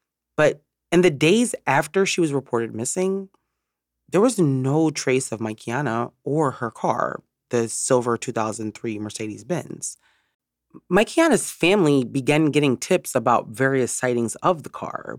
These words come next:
but all of these turned out to be cars that looked like Maikiana's but were not hers. As you might imagine, the L A P D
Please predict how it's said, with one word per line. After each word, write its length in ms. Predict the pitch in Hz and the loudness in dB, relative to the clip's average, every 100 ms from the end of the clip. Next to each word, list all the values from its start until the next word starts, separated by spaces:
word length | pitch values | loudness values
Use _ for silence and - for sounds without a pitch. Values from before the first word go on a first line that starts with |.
| - | -2
but 260 | 123 87 _ _ _ _ _ _ _ _ | 0 0 _ _ _ _ _ _ _ _
all 200 | 165 196 | 2 4
of 80 | 190 | 4
these 160 | 165 147 | 2 0
turned 240 | - 127 | 0 2
out 180 | 120 113 | 2 0
to 80 | 117 | -4
be 140 | 117 | -8
cars 420 | - - 110 107 - | -8 -4 -2 -2 -2
that 200 | 113 143 | -4 0
looked 240 | 156 151 | 0 0
like 140 | 113 | -2
Maikiana's 840 | 110 107 - 107 101 101 101 98 - | -2 -6 -6 -10 -8 -8 -8 -10 -8
but 240 | 107 - - | -8 -8 -10
were 80 | 107 | -8
not 240 | 107 - | -8 -10
hers. 500 | - 50 - - - _ _ _ _ _ _ - | -14 -14 -12 -12 -12 _ _ _ _ _ _ 0
As 160 | 160 180 | 2 6
you 80 | |
might 260 | 170 185 302 | 6 6 4
imagine, 720 | 190 113 107 104 107 135 170 | 4 2 -2 -6 -4 -2 -2
the 420 | 151 139 131 117 - | -4 -6 -4 -6 -2
L 180 | 165 165 | 2 2
A 100 | 147 | 0
P 200 | - 139 | -2 -4
D 440 | 170 143 120 120 | -2 -2 -2 -6